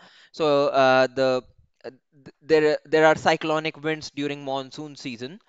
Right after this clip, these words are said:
So we had to take that in account as well. So we simulated all of that stuff, and then we produced drawings out of it. And you would be astonished to know that, um, there were three sets of drawings that were released, and, uh,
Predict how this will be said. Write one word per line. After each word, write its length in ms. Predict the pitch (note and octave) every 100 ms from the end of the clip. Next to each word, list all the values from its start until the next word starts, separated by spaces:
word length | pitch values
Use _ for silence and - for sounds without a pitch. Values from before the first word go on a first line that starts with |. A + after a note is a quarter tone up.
| _ - _
So 380 | - D#3+ C#3 C#3
we 140 | C3+
had 200 | D3+ C#3+
to 120 | D#3 C#3+
take 260 | D#3+ D3 C3+
that 260 | D3 E3+
in 100 | F3
account 380 | D#3 C3+ C3+ B2+
as 240 | A#2+ A#2+ B2
well. 180 | D3+ A3 _ _
So 220 | - C#3
we 120 | C#3
simulated 680 | D3+ E3+ E3 E3 E3+ F3 E3+
all 400 | - D3+ D#3+ D#3+
of 160 | D3+ C3
that 220 | C#3+ C#3+
stuff, 360 | - D3+ C#3+ -
and 300 | - C3+ C3+
then 160 | C3+ C#3
we 120 | D3+
produced 520 | - D#3 D#3 F3 D3
drawings 380 | - D3 F3 G3
out 200 | E3 B2+
of 140 | A#2+ E3
it. 160 | A#3 - - - - -
And 340 | E3 D#3+ E3
you 140 | E3+ F3+
would 160 | F3+
be 220 | E3+ F3+
astonished 600 | E3 E3 F#3 E3+ F#3+ - -
to 80 | E3+
know 260 | E3 E3
that, 440 | D#3 D3 C#3+ - C3
um, 520 | C#3 C3+ C3 B2+ - _ _ _ _ - _
there 200 | - E3
were 100 | E3
three 320 | E3 - G3 F#3+
sets 300 | G3 F3 F#3+
of 160 | D#3
drawings 400 | C#3 D3+ F3 E3+
that 180 | D3+ C#3+
were 100 | D3
released, 560 | C3+ C3 C3 C3+ D#3+ -
and, 360 | C3+ C3+ C3 C3
uh, 500 | A#2+ C3 B2 B2